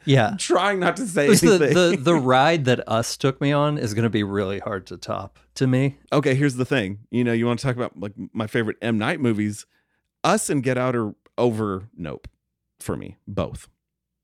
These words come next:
Speaker 1: Yeah, I mean, that's bound to happen. But who
Speaker 2: Yeah.
Speaker 1: knows? Maybe I'll like it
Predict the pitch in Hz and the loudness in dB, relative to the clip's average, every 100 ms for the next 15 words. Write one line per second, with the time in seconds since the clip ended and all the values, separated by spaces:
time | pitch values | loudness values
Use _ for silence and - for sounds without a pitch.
0 | _ - 135 127 110 95 104 120 - - | _ -2 2 2 2 0 -2 -4 -10 -18
1 | _ 98 82 90 101 101 - 110 123 160 | _ -10 -8 -12 -14 -14 -14 -4 2 2
2 | 156 156 151 - 113 131 104 131 123 113 | 2 -2 -4 -6 -2 0 0 -4 -8 -10
3 | - - | -14 -16